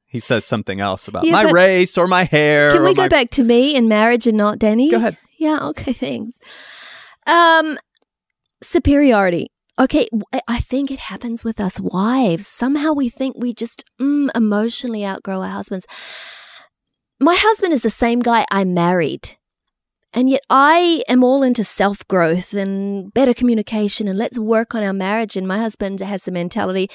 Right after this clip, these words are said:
Speaker 2: if it ain't broke, don't fix it, right? And so sometimes I can get the superior attitude, like, "Let's work, you're not wanting to work." When that man I married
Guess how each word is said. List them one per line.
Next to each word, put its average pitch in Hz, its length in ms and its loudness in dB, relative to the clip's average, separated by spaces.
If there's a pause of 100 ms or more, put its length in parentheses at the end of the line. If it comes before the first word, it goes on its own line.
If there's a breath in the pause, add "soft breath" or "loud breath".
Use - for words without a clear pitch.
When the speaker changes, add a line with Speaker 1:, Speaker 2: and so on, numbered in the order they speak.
(260 loud breath)
Speaker 2:
if 285 160 0
it 294 80 4
ain't 339 220 2 (180)
broke, 208 400 4
don't 202 260 2
fix - 360 -2
it, - 120 -2
right? 170 320 2
And 302 120 0
so 349 120 -2
sometimes 359 680 -2
I 254 120 -8
can 285 180 -4
get 233 160 -8
the 214 80 -6
superior 220 600 -2
attitude, 202 500 -4
like, 175 200 -4 (340 soft breath)
"Let's 262 280 -2
work, 262 360 2
you're 240 80 2
not 247 200 2
wanting 233 220 -2
to 226 120 -2
work." 226 480 0 (1040 soft breath)
When 311 200 4
that 480 220 4
man 320 420 2
I 269 160 4
married 240 680 0